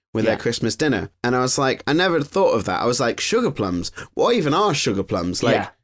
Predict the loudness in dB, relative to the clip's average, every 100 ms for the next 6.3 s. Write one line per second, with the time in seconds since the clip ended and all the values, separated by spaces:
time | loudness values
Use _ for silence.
0 | _ _ -2 0 2 2 0 -2 -2 -2
1 | 0 0 0 2 2 2 0 0 -2 -6
2 | _ _ _ 0 2 4 2 -2 -4 -6
3 | -4 -2 0 2 0 -2 -6 -4 -4 -6
4 | _ _ _ 0 2 0 0 0 0 0
5 | -2 -4 -2 -2 -4 -8 _ -4 -2 -2
6 | -4 -10